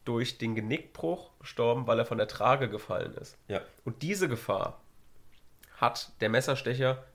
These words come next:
Speaker 1: nicht geschaffen.
Speaker 2: Mhm.
Speaker 1: So, das bedeutet, es ist ihm nicht objektiv zurechenbar.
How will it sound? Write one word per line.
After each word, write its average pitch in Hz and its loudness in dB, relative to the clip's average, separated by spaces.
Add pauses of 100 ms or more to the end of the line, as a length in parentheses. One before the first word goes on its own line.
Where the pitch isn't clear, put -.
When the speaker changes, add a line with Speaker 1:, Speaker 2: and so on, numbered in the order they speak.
Speaker 1:
nicht 123 -2
geschaffen. - -8 (180)
Speaker 2:
Mhm. 107 -8 (460)
Speaker 1:
So, - -10
das - -10
bedeutet, 117 0 (100)
es 120 -6
ist 117 -6
ihm 123 0
nicht 143 2
objektiv 117 -2
zurechenbar. - -4